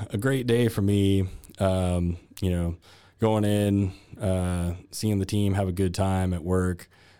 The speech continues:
uh, knowing that, you know, we've saved some lives, uh, doing what we do. Um,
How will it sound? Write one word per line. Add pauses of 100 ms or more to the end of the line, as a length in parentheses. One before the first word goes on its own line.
(120)
uh,
knowing
that, (300)
you
know,
we've
saved
some
lives, (480)
uh,
doing
what
we
do. (600)
Um,